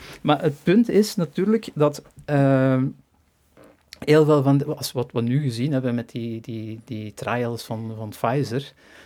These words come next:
eh, om die, eh, de werkzaamheid van die vaccins, dat gaat over beschamend lage aantallen.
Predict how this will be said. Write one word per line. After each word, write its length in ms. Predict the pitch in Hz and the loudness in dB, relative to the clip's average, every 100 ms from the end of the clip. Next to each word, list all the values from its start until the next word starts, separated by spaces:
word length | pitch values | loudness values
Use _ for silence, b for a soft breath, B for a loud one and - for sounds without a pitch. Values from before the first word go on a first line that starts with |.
| B | B
eh, 580 | - 127 113 110 110 110 | -10 -6 -4 -4 -6 -8
om 140 | 104 110 | -10 -8
die, 320 | 107 123 117 | -8 -8 -8
eh, 180 | 113 107 | -8 -8
de 80 | |
werkzaamheid 460 | 101 123 - 123 120 | -6 -6 -4 -6 -6
van 140 | - | -10
die 120 | 110 104 | -10 -8
vaccins, 440 | 98 - 185 147 | -10 -4 -4 -4
dat 240 | - 110 | -6 -8
gaat 220 | - 104 - | -6 -6 -6
over 320 | 110 113 101 | -8 -8 -12
beschamend 580 | - - - 131 131 131 | -8 -6 0 2 2 0
lage 320 | 113 120 117 | -2 -2 -4
aantallen. 540 | 113 143 147 107 101 | -4 -4 -2 -2 -2